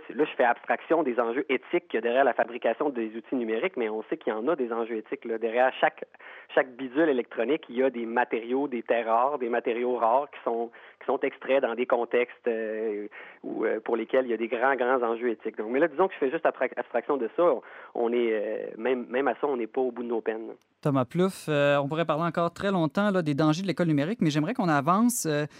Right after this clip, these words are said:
Speaker 2: pour les parents qui sont à la maison. Si on ne se tourne pas vers les ressources, euh, numériques pour l'éducation de nos enfants,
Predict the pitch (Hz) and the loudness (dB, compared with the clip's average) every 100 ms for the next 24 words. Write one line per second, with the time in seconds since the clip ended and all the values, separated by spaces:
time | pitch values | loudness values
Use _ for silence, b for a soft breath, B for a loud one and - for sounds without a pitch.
0 | B - 214 226 160 - 151 151 247 - | B -2 2 4 2 4 2 4 0 0
1 | 175 147 139 131 156 185 - - 302 311 | 2 2 2 2 0 -2 -2 0 2 2
2 | - 165 160 156 151 139 135 139 143 - | 0 -2 0 0 0 0 0 0 0 0
3 | 165 - 254 254 196 - 214 196 156 147 | -2 0 2 2 2 2 2 4 2 2
4 | 139 135 156 - 196 190 - 151 139 135 | -2 -2 -4 -2 -4 -4 -4 -2 0 0
5 | 135 135 156 151 135 127 214 - _ 151 | 0 0 2 4 2 0 -4 -4 _ -4
6 | 147 139 131 139 139 190 151 135 208 | -2 -2 -4 -2 -2 -2 0 -2 -2